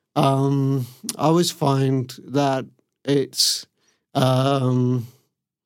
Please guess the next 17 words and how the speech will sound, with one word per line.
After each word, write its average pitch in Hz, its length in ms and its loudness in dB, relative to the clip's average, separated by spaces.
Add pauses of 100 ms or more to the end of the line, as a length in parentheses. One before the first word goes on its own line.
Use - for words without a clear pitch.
(880)
behavior 147 580 2
that's 131 220 -4
been 131 200 0
programmed 123 680 0 (380)
through 127 220 2
the 127 140 0
ages, 123 600 -2 (100)
because 127 600 -2
exhibitions, 139 1000 0 (800)
uh, 131 600 0
normally 147 500 4
everybody 131 560 0
likes 131 340 -2
to - 60 -16
talk 127 220 0
about 120 200 -2
themselves. 120 760 -4